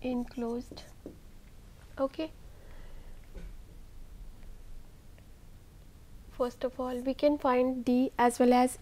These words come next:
E also. So D will be outside. Here we can write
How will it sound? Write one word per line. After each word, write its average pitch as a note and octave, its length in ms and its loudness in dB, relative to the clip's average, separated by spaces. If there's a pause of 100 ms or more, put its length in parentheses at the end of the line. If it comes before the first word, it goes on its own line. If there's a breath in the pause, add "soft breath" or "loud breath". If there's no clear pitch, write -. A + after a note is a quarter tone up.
E B3 180 8
also. A3+ 420 2 (1700 loud breath)
So D4 420 10 (600 loud breath)
D C#4 440 6 (1700)
will A#3+ 400 0
be B3 280 -2 (100)
outside. C#4 720 -2 (260)
Here B3 300 0
we B3 120 -4
can B3+ 380 -2
write B3 420 -2